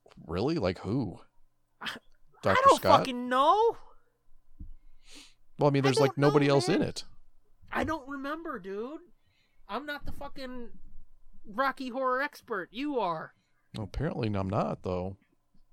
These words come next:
Speaker 2: Truly. But, <laughs>
Speaker 1: <laughs>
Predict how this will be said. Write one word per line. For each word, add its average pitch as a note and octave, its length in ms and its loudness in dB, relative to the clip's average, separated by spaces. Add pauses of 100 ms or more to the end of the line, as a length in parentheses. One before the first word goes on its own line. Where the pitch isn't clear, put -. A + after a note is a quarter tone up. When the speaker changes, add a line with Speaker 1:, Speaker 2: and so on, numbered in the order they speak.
(140)
Speaker 2:
Truly. A3+ 500 -6 (380)
But, A3+ 200 4 (200)
<laughs> - 760 6
Speaker 1:
<laughs> A2 560 -4